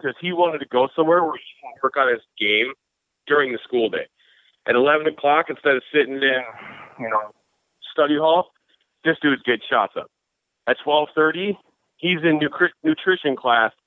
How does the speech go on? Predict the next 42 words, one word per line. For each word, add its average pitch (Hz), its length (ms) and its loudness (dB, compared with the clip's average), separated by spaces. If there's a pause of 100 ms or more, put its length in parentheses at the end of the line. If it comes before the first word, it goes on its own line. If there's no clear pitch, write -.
(360)
instead 139 340 -2
of 127 140 0
taking 135 340 0
a 117 100 0
science 143 340 0
class, 110 340 0
learning 120 280 2
about 113 300 2 (580)
the - 140 -8
seventeen 131 500 0
different 117 320 0
types 123 340 0
of 104 140 -2 (460)
things 127 260 2
that 113 120 2
they're 120 180 2
in 117 100 0
an 107 120 -2
atom. 101 260 0 (320)
You 110 100 -4
know, 120 160 4
like, 123 200 2 (680)
like, 151 160 2 (220)
he's 190 240 2 (160)
doing 165 440 2
things 139 380 0
that, 123 180 -2
at 127 140 4
a 110 140 2
prep 160 320 0
school 110 360 0 (360)
that 143 100 2
help 233 320 0
towards 165 240 0
his 120 120 -8
graduation, 113 560 -2
but - 100 -2
also 214 440 0
help 165 300 0
towards 147 340 2 (500)
his 160 120 -2 (140)
basketball 107 600 -2